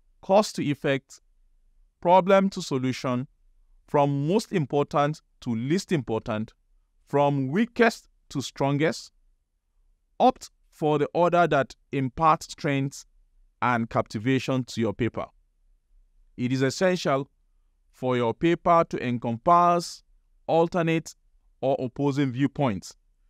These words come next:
showcasing comprehensive research and thorough contemplation of all perspectives. Within the co-, con section, you will present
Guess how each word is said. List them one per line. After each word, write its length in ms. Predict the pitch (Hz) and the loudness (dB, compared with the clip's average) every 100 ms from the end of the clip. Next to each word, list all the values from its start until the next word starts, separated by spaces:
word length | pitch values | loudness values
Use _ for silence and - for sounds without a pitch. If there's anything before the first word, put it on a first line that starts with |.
| _ | _
showcasing 720 | - 160 160 - 233 220 240 233 | -4 -2 -2 0 0 2 0 0
comprehensive 800 | 196 160 156 147 160 165 175 156 | -2 0 -2 0 -2 -2 -2 -2
research 520 | 131 - 139 139 - - _ _ _ | -2 -2 0 0 -4 -20 _ _ _
and 200 | 131 123 | -2 -2
thorough 580 | - - 220 214 208 214 | -4 -2 0 0 0 0
contemplation 840 | - 143 123 123 120 131 135 147 | -2 -4 -4 -6 -4 -4 -2 -2
of 160 | 127 - _ - | -4 -6 _ 2
all 340 | 185 185 180 | 4 6 4
perspectives. 800 | - 127 - 196 - 117 - - _ _ _ _ _ _ _ _ | 0 -4 -2 -4 -4 -8 -10 -16 _ _ _ _ _ _ _ _
Within 360 | 101 113 156 165 | -6 2 2 2
the 100 | 127 | 0
co-, 220 | - 165 - | -4 -8 -4
con 300 | 160 165 240 - _ _ | 0 0 0 -6 _ _
section, 480 | - 120 - 151 - _ _ _ _ _ _ - | -6 -4 -4 -6 -6 _ _ _ _ _ _ -8
you 220 | 113 135 | -2 0
will 280 | 127 165 240 | 2 2 2
present 800 | 254 202 127 151 156 151 - | 0 0 0 0 2 -2 -6